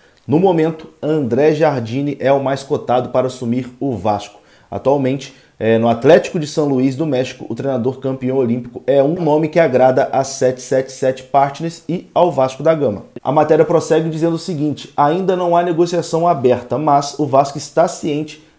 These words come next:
das condições para contratar André Jardine. Pesa a favor dele o fato de ter experiência em trabalhar com jovens atletas, algo que agrada a sete sete sete.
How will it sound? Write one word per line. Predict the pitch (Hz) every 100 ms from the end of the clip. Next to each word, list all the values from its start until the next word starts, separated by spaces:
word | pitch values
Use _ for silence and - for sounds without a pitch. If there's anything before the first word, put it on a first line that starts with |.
| -
das | 127 143
condições | 156 151 - 131 131
para | 131 131
contratar | 131 135 143 127 127 131 -
André | 139 143 117 123
Jardine. | 120 139 113 113 95 80 - _ _ -
Pesa | 156 175
a |
favor | 180 151 143 151
dele | 131 147 - - -
o | 147
fato | 139 147 143 143
de | 135
ter | 139
experiência | 135 - 170 160 170 196 - -
em | 143
trabalhar | 143 139 127 123
com | - 151
jovens | 120 127 131 135
atletas, | 151 143 117 - - - -
algo | 123 127 131
que | 156
agrada | 143 120 120 127
a | - 123
sete | 120 120 117
sete | - 127
sete. | 127 120 92 -